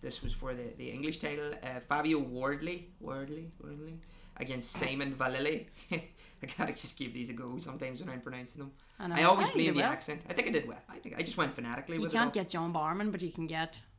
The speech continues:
Speaker 1: <laughs>
Speaker 2: Don, like.
Speaker 1: Yeah, <laughs> John Barman.
Speaker 2: <laughs> Barrow, man.
Speaker 1: Um, but yeah, Fabio Wardley, uh, v-, very impressive, and, and with a big third round K O, uh,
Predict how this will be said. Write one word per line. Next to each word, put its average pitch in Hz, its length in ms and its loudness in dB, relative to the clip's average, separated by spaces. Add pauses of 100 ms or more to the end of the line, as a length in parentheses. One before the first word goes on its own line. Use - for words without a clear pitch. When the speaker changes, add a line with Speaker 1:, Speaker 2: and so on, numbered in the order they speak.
(120)
Speaker 1:
<laughs> - 400 -8
Speaker 2:
Don, 170 340 2
like. 277 200 -4
Speaker 1:
Yeah, 151 140 -6 (280)
<laughs> - 280 -16
John 110 260 -10
Barman. 104 420 -12
Speaker 2:
<laughs> 165 800 -8
Barrow, 202 400 6
man. 151 260 -2 (120)
Speaker 1:
Um, 135 800 6 (160)
but 139 140 2
yeah, 156 180 12
Fabio 147 340 6
Wardley, 127 480 -2
uh, 127 120 -2
v-, 120 180 -8
very 147 240 4
impressive, 123 440 -4
and, 120 220 -6
and 120 140 -6
with 120 100 -4
a 120 60 -6
big 117 380 -4
third 117 280 -6
round 117 240 -8
K 117 300 -6
O, 117 320 -4
uh, 127 40 -10